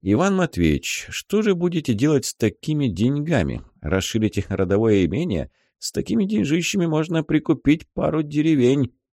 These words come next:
«Здесь оставлю», сухо ответил поручик, мельком глядя на ворох наличных на игральном столе перед собой. Новенькие карты блестели атласными рисунками скрещённых армейских пик и молний.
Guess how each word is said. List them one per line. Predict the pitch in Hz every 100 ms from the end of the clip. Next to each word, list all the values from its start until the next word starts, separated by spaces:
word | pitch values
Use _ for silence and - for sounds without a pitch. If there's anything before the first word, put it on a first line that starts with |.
| _ _ _ _ -
«Здесь | 90 90 92 135 143 95
оставлю», | 90 - - 95 73 73 - _
сухо | - - 107 95 87
ответил | - 85 87
поручик, | 82 82 127 165 135 120
мельком | 113 147 - 123 110
глядя | 135 135 107
на | 98
ворох | 110 104 95 95
наличных | 92 104 - 92 87
на | 90 87
игральном | 85 90 87 85
столе | 82 - 104 104 85
перед | - 87 85
собой. | - 107 98 90 78 - _ _ _
Новенькие | 98 107 196 175 143 120
карты | - - 156 147 143
блестели | 135 107 104 - 120 -
атласными | 92 - 95 95 - 90 85
рисунками | 82 78 - 110 104 85 85 82
скрещённых | - 82 78 - 113 107 87 85
армейских | 82 87 80 - - 80 - _
пик | 104 - -
и |
молний. | 110 110 87 85 80 -